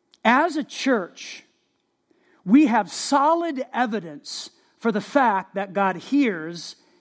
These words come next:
and answers prayer. That's our story as a church. Just recently, many of you know, we had an issue with water and sewer on our property, and there was no way we could get an answer to that.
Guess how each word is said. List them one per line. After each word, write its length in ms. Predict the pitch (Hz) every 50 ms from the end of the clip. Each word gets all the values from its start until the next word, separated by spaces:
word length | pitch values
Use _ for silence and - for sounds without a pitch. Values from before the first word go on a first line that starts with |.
| _ _
and 220 | - 196 202 202 202
answers 520 | 220 220 220 214 202 - 202 190 175 -
prayer. 460 | - - 208 190 170 151 143 - - - _ _ _ _ _ _ _ _ _ _ _ _ _ _ _ _ _ _ _ _ _ _ _ _ _ _ _ _ _ _ _ _ _ _ _ -
That's 200 | 226 285 320 -
our 160 | 320 330 320
story 640 | 294 - - - 330 320 311 277 240 185 165 160 175
as 180 | 185 190 180
a 40 | 180
church. 680 | - - - 247 214 175 151 - - - - - - _ _ _ _ _ _ _ _ _ _ _ _ _ _ _ _ _ _ _ _ _ _ _ _ _ _ _ _ _ _
Just 240 | - 190 185 - -
recently, 560 | 220 254 233 - - 233 214 190 180 175 170
many 240 | 170 190 202 214 214
of 100 | 214 185
you 120 | 226 247
know, 460 | 247 285 302 285 220 165 151 160 - - _ _ _ _ _ _ _ _ _ -
we 100 | 185 208
had 140 | 214 220 214
an 80 | 208
issue 340 | 220 240 - - - 247 247
with 160 | 226 208 -
water 320 | 180 196 196 208 226 247 254
and 160 | 247 233 226
sewer 400 | - - 330 311 254 196 165 156
on 160 | 160 175 190
our 260 | 202 196 190 190 185
property, 680 | 180 - - - - - - - 185 175 165 156 160 165
and 120 | 175 180
there 120 | 190 196
was 200 | 185 190 175 160
no 300 | 202 214 220 285 320 339
way 240 | 339 370 349 302 247
we 120 | 220 202 214
could 140 | - 190
get 100 | 175 214
an 80 | 202 202
answer 360 | 202 208 208 202 - - 180
to 200 | - - 202 185 170
that. 280 | 160 147 139 151 -